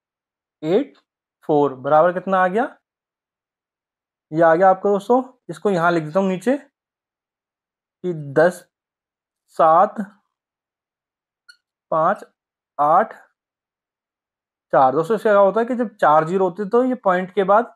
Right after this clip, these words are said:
ये चार जो है खिसक जाएगा पॉइंट जो है। तो हमारा आ गया एक लाख सात हजार पाँच सौ चौरासी वर्ग फीट। अब दोस्तों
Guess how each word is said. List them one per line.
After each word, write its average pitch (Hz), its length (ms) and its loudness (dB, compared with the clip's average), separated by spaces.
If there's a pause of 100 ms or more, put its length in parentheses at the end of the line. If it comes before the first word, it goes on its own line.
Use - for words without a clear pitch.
(120)
ये 196 140 -2 (260)
चार 175 260 2
जो 214 120 -2
है 220 140 0
खिसक 156 260 -4
जाएगा 123 300 0 (360)
पॉइंट 131 240 -6
जो 120 140 -6
है। 113 80 -4
तो - 720 -14
हमारा 160 260 2
आ 165 100 4
गया 175 240 0 (420)
एक 165 220 0
लाख 170 280 2
सात 160 340 0
हजार 170 240 2 (680)
पाँच 156 220 0
सौ 269 100 0
चौरासी 196 500 2 (1300)
वर्ग 165 320 0 (140)
फीट। 156 220 -2 (4000)
अब 160 140 -2
दोस्तों 190 240 0